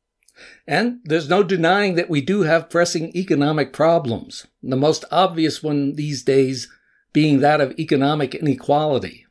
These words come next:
One of the issues here, though, is that although all of us have seen examples of the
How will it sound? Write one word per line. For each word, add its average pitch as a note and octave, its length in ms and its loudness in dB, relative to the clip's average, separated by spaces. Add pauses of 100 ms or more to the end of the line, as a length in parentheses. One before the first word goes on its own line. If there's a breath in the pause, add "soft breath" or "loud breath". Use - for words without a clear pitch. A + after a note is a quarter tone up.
(1120)
One E3+ 200 2
of D#3+ 180 0
the - 160 -6
issues C#3 400 0
here, B3 280 -4
though, B2 380 0 (760 loud breath)
is C#3 160 -2
that F#3+ 260 2
although E3 420 2
all G#3+ 300 2
of D#3+ 120 2
us C#3+ 180 -2
have C#3 160 -8
seen D#3 280 -6
examples C#3+ 640 -2
of B2 220 -4
the B2+ 280 -6